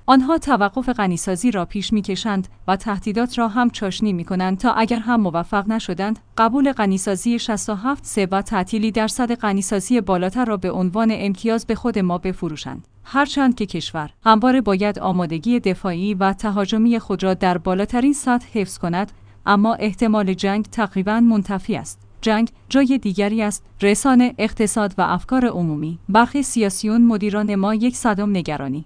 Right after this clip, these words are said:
و هراسی را که ممکن است در قبال بلوف‌های نظامی بروز دهند، نسبت به تهدیدات شناختی و رسانه‌ای و فرهنگی و اقتصادی بروز نمی‌دهند.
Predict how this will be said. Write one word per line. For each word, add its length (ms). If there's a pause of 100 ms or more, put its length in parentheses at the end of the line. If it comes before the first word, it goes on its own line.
(140)
و 80
هراسی 440
را 180 (140)
که 120
ممکن 340
است 220
در 80
قبال 420
بلوف‌های 600
نظامی 420
بروز 320
دهند، 480 (140)
نسبت 400
به 80
تهدیدات 560
شناختی 540
و 160
رسانه‌ای 560
و 160
فرهنگی 580
و 180
اقتصادی 580
بروز 360
نمی‌دهند. 640